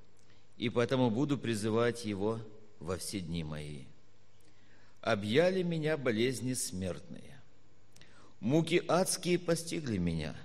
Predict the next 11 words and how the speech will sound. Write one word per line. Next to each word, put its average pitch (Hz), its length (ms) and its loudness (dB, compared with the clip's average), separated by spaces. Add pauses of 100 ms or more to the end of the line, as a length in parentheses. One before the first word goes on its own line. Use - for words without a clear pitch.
(1080)
Я 156 240 6
встретил 165 600 2
тесноту 135 600 -2
и - 140 -2
скорбь. 107 540 0 (1600)
Тогда 135 400 6
призвал 170 560 8
я 156 180 8
имя 160 400 2
Господне: 131 800 2
Господи, 117 840 6